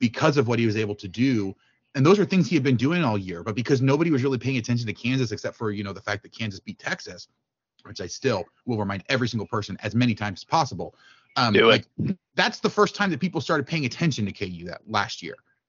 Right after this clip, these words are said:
Speaker 1: Like, they were like, "Oh man, Kansas almost beat Oklahoma," but all anybody wanted to talk about with that Oklahoma game was the Caleb Williams forward fumble where he, you know, snap-, snatched the ball out of his running back's hands, which I'm,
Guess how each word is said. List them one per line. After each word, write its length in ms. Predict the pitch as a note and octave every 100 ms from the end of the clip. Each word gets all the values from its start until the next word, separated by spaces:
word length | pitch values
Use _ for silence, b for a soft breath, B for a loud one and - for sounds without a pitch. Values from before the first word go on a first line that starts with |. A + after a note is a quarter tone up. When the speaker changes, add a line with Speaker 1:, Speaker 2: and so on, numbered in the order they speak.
| _
Speaker 1:
Like, 200 | C3+ A2+ -
they 220 | A2+ D3+
were 100 | D3
like, 260 | C#3 A#2+ -
"Oh 200 | F3 C#3+
man, 320 | D3+ C3+ G#2
Kansas 440 | - D#3+ F#3 C#3
almost 380 | G#2+ C#3+ E3+ C#3+
beat 120 | D3
Oklahoma," 460 | C3+ B2+ A2+ D#3+ C3
but 140 | A2
all 280 | A2 C#3 C#3+
anybody 280 | C#3+ C#3 B2+
wanted 220 | B2 A2
to 40 | G2+
talk 160 | B2
about 160 | A#2+ A2
with 80 | G2+
that 100 | G2+
Oklahoma 420 | G#2 G2+ E3+ C#3+
game 300 | A2+ G#2 G2
was 300 | G2 F#2+ - b b
the 80 | A2
Caleb 360 | - B2+ A2 G2
Williams 400 | A2+ G#2+ G2+ -
forward 380 | - B2+ G2+ -
fumble 440 | B2+ C#3 G#2 F#2
where 140 | F#2+
he, 120 | F#2+ F2+
you 180 | G#2 F#2+
know, 120 | F2+ -
snap-, 400 | - - A2 G#2+ _ _ -
snatched 340 | - B2 A#2
the 80 | G2+
ball 220 | A2 G#2+
out 100 | G2+
of 40 |
his 100 | F#2
running 200 | G#2 E3+
back's 240 | C#3 - -
hands, 280 | G2 F#2+ - _ B B
which 160 | -
I'm, 100 | A#2+